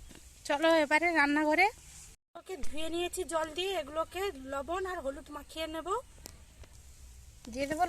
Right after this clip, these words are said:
লবণ, এর গুঁড়ো দিয়ে এগুলোকে একটু মাখিয়ে রেখে দেব। এর জন্য আমি মশলা করে নেব। এখানে ধনে পাতা, কাঁচা লঙ্কা আর সর্ষে বেটে নেব। বেগুনগুলো তেল দিয়ে ভেজে নেব।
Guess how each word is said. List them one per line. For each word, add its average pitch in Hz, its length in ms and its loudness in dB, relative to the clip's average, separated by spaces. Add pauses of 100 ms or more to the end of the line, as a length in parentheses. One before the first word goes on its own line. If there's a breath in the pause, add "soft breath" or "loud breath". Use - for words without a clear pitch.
লবণ, 320 340 6 (1500)
এর 330 140 4
গুঁড়ো 339 220 4 (1500)
দিয়ে 302 180 4 (100)
এগুলোকে 320 440 0
একটু - 160 -4 (120)
মাখিয়ে 285 400 0
রেখে 302 240 0
দেব। 311 120 2 (2000)
এর 269 240 6
জন্য 311 180 10 (120)
আমি 381 120 12 (120)
মশলা 302 400 10
করে 330 220 12
নেব। 320 120 10 (200)
এখানে 302 260 4 (120)
ধনে 285 240 8
পাতা, 339 260 6 (160)
কাঁচা 285 300 4
লঙ্কা 320 300 10 (140)
আর 330 100 10 (160)
সর্ষে 294 320 6 (120)
বেটে 294 240 8
নেব। 294 120 8 (1160)
বেগুনগুলো 294 460 0 (140)
তেল 302 140 0 (100)
দিয়ে 339 180 -4
ভেজে 294 260 -2
নেব। 320 120 -2